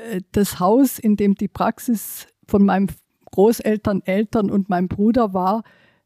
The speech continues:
äh, ist in die Jahre gekommen, die Praxis wurde immer enger. Und es ist heutzutage auf dem Land nicht mehr sehr leicht, die ärztliche Versorgung aufrechtzuerhalten. Deswegen hatte der Bürgermeister Marian Schreier die Idee, eine Genossenschaft zu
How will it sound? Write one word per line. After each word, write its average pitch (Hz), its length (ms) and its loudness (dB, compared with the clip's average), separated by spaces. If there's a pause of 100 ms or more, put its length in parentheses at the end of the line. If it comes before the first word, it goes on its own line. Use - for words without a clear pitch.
(140)
äh, 202 120 2
ist 214 240 0
in 208 120 4
die 196 140 0
Jahre 180 320 0
gekommen, 220 420 -2
die 202 120 -2
Praxis - 560 -6
wurde 208 220 0
immer 202 420 0
enger. 185 460 -2 (880)
Und 226 360 2
es 208 180 -2
ist 214 160 -4
heutzutage 214 760 -2
auf 190 140 -2
dem 196 80 2
Land 185 320 -2
nicht 214 300 -2
mehr 196 180 -4
sehr 185 180 -4
leicht, 170 360 -6
die 190 100 -6
ärztliche 180 500 -8
Versorgung 180 600 -2
aufrechtzuerhalten. 185 1300 -2 (360)
Deswegen 202 540 2
hatte 208 240 -2
der 175 140 -2
Bürgermeister 190 720 -2
Marian 180 540 0
Schreier 220 400 0
die - 220 -2
Idee, 185 360 -2
eine 190 240 0
Genossenschaft 208 840 0
zu 247 240 0